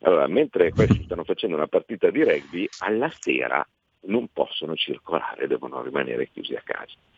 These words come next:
Ma qualcuno vuole provare a dire se stiamo parlando di una cosa logica oppure,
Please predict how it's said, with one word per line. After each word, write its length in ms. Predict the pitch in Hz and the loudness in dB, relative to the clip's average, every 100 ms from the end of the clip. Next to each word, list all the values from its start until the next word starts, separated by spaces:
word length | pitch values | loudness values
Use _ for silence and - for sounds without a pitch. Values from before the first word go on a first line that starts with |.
| _ _ _ _ _ _ _ _ _ _ _ _ _ _ _ _ | _ _ _ _ _ _ _ _ _ _ _ _ _ _ _ _
Ma 100 | - - _ _ _ _ | -2 -2 _ _ _ _
qualcuno 440 | - 78 - 120 78 | 0 0 4 4 4
vuole 460 | 82 98 107 104 - _ _ _ _ _ _ _ _ _ | 4 4 4 2 -2 _ _ _ _ _ _ _ _ _
provare 800 | 113 101 107 98 76 76 71 - _ _ _ _ _ | 0 2 2 2 2 2 0 -2 _ _ _ _ _
a 120 | - | -6
dire 520 | 76 78 80 80 78 - _ _ _ | -6 0 2 4 4 0 _ _ _
se 180 | - 85 | -12 -4
stiamo 320 | - 82 82 | -2 0 0
parlando 440 | 85 78 80 85 | 2 2 2 0
di 80 | 78 | -2
una 160 | 76 71 | -4 2
cosa 280 | 82 76 | 2 4
logica 720 | 73 76 76 73 - 80 76 - _ _ _ _ _ _ _ _ _ _ _ _ - | 4 4 2 -2 0 2 2 0 _ _ _ _ _ _ _ _ _ _ _ _ -4
oppure, 680 | 95 - 82 78 78 - | -4 -4 0 2 4 2